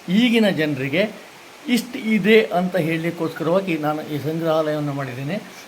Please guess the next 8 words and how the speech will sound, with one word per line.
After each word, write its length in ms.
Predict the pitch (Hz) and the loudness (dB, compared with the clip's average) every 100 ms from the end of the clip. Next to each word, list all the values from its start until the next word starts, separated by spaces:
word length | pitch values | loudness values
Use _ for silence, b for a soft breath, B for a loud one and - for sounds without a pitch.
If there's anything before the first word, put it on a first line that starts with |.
| - | -6
ಹೆಚ್ಚಿನ 380 | 175 - 220 180 | -4 0 2 2
ಜನ 200 | 185 180 | 2 2
ಸ್ಟಡಿ 320 | 185 170 190 | 0 0 2
ಮಾಡ್ತಾ 340 | 185 180 180 | 2 0 -2
ಹೋಗೋದ್ರಿಂದ 520 | 160 156 156 165 214 156 170 B B - | -2 0 -2 -2 0 0 -2 B B -8
ಇದ್ದಿದ್ದನ್ನು 800 | 147 135 196 180 165 190 190 208 | -6 -4 -4 -2 2 2 2 2
ಉಳಿಸಿಕೊಂಡು 600 | 160 165 185 175 180 175 | 0 -2 -2 0 0 0
ಬೆಳೆಸಿಕೊಂಡು 720 | 156 165 160 156 160 160 | -2 -4 -4 -4 -4 -4